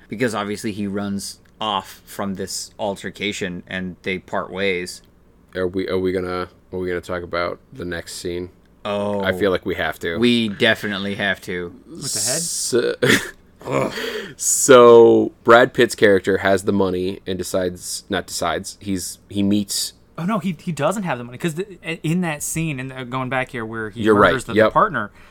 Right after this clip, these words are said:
Speaker 3: the money is in the, the trunk of the car that he's being hauled to jail in.
Speaker 2: Very
Speaker 3: what,
Speaker 2: true,
Speaker 3: whatnot.
Speaker 2: yep.
Speaker 3: And Harrison Ford snaps the key off to the trunk. So what Brad Pitt's character is facing is he still has to meet these, w-,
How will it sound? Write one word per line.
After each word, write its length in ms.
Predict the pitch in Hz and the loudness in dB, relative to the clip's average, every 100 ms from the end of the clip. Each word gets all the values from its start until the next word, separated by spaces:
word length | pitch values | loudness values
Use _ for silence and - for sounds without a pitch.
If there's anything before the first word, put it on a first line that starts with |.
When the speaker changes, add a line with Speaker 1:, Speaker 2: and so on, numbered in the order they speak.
| - | -20
Speaker 3:
the 160 | - 117 | -14 -10
money 440 | 110 113 160 170 123 | -6 -6 -4 -6 -8
is 160 | 120 - | -14 -12
in 480 | 127 123 120 110 101 | -10 -10 -10 -14 -14
the, 360 | 110 107 104 104 | -14 -12 -14 -14
the 80 | 104 | -16
trunk 420 | - 147 147 - | -10 -4 -4 -6
of 100 | 113 | -14
the 80 | 113 | -14
car 380 | - 120 117 110 | -8 -6 -4 -6
that 80 | 98 | -10
he's 200 | 110 101 | -12 -12
being 280 | 107 104 | -10 -10
hauled 340 | 95 104 104 98 | -12 -12 -12 -12
to 60 | 92 | -12
jail 320 | 104 120 98 | -6 -4 -4
in. 220 | 92 95 | -8 -8
Speaker 2:
Very 160 | 90 92 | -4 -2
Speaker 3:
what, 80 | - | -2
Speaker 2:
true, 140 | 90 | -4
Speaker 3:
whatnot. 180 | 82 87 | -4 -4
Speaker 2:
yep. 140 | - - - - | -8 -12 -20 -14
Speaker 3:
And 140 | 113 | -12
Harrison 360 | 110 131 123 113 | -8 -8 -8 -12
Ford 380 | 113 120 113 104 | -8 -6 -6 -6
snaps 400 | - 127 139 - | -6 -6 -6 -8
the 80 | |
key 420 | - - - 151 170 | -14 -16 -12 -10 -8
off 480 | 117 101 98 - - | -6 -6 -6 -14 -12
to 120 | 123 | -10
the 100 | 107 | -10
trunk. 440 | - 151 127 - - - - | -4 -2 -2 -6 -20 -20 -20
So 520 | - - 147 135 127 - _ - | -12 -4 0 0 0 -6 _ -12
what 240 | 135 131 | -10 -6
Brad 200 | 139 131 | -6 -6
Pitt's 140 | 127 | -12
character 320 | - 135 127 110 | -10 -10 -8 -10
is 100 | - | -10
facing 480 | 135 147 - 110 104 | -8 -6 -6 -10 -10
is 120 | 98 | -14
he 160 | 139 | -12
still 420 | 127 - 151 175 170 | -10 -8 -6 -6 -6
has 280 | 160 156 | -6 -8
to 120 | - 143 | -10 -8
meet 320 | 127 139 143 | -8 -8 -10
these, 720 | 120 117 123 120 117 107 - - _ | -12 -10 -8 -8 -10 -10 -12 -14 _
w-, 200 | - 127 | -18 -18